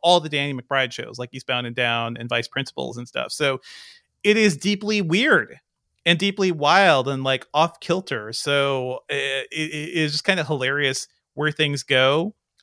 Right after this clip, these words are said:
on this. Um, last season, uh, trying to think of, like, who I'm trying to think of here.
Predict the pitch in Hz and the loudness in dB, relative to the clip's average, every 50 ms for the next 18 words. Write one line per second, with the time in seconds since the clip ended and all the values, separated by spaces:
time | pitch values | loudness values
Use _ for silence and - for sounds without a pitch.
0 | _ - 160 170 180 196 208 208 208 - - 147 139 139 135 135 131 131 131 127 | _ 4 4 6 6 6 4 4 4 0 -2 0 2 4 4 4 4 2 2 0
1 | 127 127 127 127 143 - _ _ _ _ _ _ _ _ _ _ _ _ _ _ | -4 -6 -6 -8 -10 -12 _ _ _ _ _ _ _ _ _ _ _ _ _ _
2 | - _ _ _ _ _ _ _ 143 147 147 151 175 202 190 - - - 190 180 | -20 _ _ _ _ _ _ _ -2 0 2 4 4 2 2 0 -4 -2 0 0
3 | 180 175 190 190 185 185 185 185 190 190 - _ _ - _ _ _ _ _ _ | 0 0 0 0 2 2 0 0 -2 -2 -6 _ _ -20 _ _ _ _ _ _
4 | _ 139 135 131 127 127 127 127 123 123 123 - - - _ _ _ _ _ _ | _ -2 0 2 2 2 2 2 2 0 0 -2 -6 -14 _ _ _ _ _ _
5 | - - 131 123 120 123 117 - 127 117 120 110 - - - - - 147 143 131 | -2 0 0 2 0 -2 -4 -4 -2 -2 -2 -2 -2 -8 -16 -8 -6 -4 -4 -4
6 | 135 131 123 113 - 131 127 120 117 - - 127 131 123 - - 127 123 120 120 | -4 -4 -4 -2 -2 -2 -2 -2 -4 -6 -2 -2 -2 -2 0 0 0 2 0 0
7 | 120 | -2